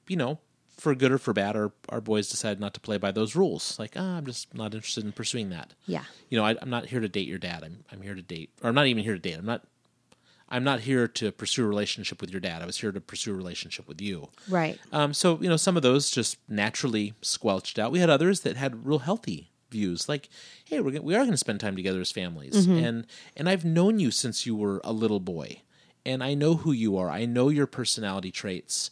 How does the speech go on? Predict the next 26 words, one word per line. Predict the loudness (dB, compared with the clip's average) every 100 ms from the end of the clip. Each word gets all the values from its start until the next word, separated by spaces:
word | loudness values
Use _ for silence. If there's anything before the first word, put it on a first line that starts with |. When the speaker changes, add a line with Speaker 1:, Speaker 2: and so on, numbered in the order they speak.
| -2
Speaker 2:
Mm-hmm. | -2 0 -6 -4
Speaker 1:
And | -2 -2 -2 0
there | 2
are | 2
some | 0 -2
things | -4 -4 -4 -6 -8 _ _ -20 -14
we | -4 -4
think | -2 -4 -4
you | -6
need | -4 -2
to |
work | 0 0 0
on." | 0 2
I, | 0
I | -2 -2
can | -2
remember | -2 0
that, | 0 0 -4
you | -4
know, | -2
some | -2 -4
conversations, | -4 -4 -2 -2 -2 -4 -8 -10 -10 -12 _
uh, | -14 -12
happening | -10 -10 -10 -10
that | -10 -10
way. | -12